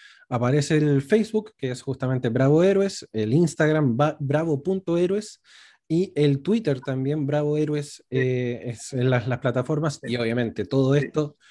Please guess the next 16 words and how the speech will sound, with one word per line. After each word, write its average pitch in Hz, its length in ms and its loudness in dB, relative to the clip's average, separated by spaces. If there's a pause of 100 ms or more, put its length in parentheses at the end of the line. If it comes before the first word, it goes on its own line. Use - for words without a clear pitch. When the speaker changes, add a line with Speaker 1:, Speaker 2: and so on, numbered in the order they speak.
(340)
Speaker 1:
dentro 139 480 2
de 143 240 2
bravo 135 360 0
héroes 135 300 -2
punto 123 300 -8
com, 139 260 0
que 139 100 -2
es 127 60 0
la 131 120 -2
página 120 340 -6
central 127 600 -2
de 117 320 -8
ustedes, 113 600 0
eh, 101 160 0
Juan 104 180 -6
Eduardo. 85 380 -6